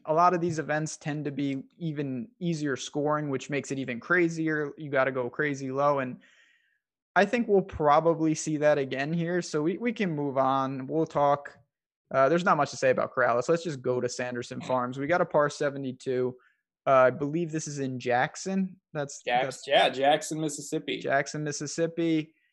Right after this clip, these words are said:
Speaker 1: Pretty typical, you know, Bermuda's down there, par seventy-two, easy scoring. Am I, am I really missing anything?
Speaker 2: Yeah, no, I don't think you're missing anything. Seventy-four hundred yard, par seventy-two, like you said, Bermuda greens, which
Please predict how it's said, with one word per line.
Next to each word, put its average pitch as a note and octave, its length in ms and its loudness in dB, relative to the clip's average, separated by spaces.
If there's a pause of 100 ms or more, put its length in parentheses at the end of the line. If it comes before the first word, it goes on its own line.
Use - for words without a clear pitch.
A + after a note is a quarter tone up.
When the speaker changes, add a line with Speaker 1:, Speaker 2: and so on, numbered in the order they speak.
(580)
Speaker 1:
Pretty G#3 260 6
typical, F#3+ 600 2
you E3+ 100 2
know, D3+ 100 2
Bermuda's D3+ 680 2
down D3+ 320 -2
there, D3 540 0 (600)
par D#3 300 4
seventy-two, D#3 1400 -2
easy E3+ 420 -4
scoring. F3+ 600 -2
Am D#3 120 -2
I, C#3+ 100 0
am D#3 120 -4
I D3 60 0
really F3+ 260 0
missing E3+ 340 -4
anything? G3 440 -4 (800)
Speaker 2:
Yeah, - 220 -4
no, G4 160 2
I F3+ 80 6
don't F#3 160 4
think D3 240 -2
you're C3+ 120 -4
missing C3 260 -6
anything. C3 300 -4
Seventy-four C#3 540 0
hundred C3 220 0
yard, B2+ 380 2 (420)
par C3 260 4
seventy-two, B2+ 600 0
like A#2+ 140 2
you B2 80 -8
said, B2+ 340 0
Bermuda B2 420 0
greens, B2 640 -2
which - 680 -2